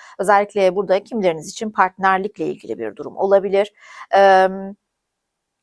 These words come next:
burada sanki bir, bir savunma, müdafaa, tez, karşı tez, bu tarz enerjiler var gibi gözüküyor.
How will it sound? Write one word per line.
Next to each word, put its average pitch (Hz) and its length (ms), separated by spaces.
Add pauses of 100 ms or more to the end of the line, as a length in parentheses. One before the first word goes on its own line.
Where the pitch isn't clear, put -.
(320)
burada 269 160
sanki 302 460
bir, 285 140
bir 285 80
savunma, 262 920 (160)
müdafaa, 214 760 (380)
tez, 214 420
karşı 196 540
tez, 170 340 (320)
bu 294 120
tarz 285 300
enerjiler 208 640
var 151 280
gibi 104 240
gözüküyor. - 640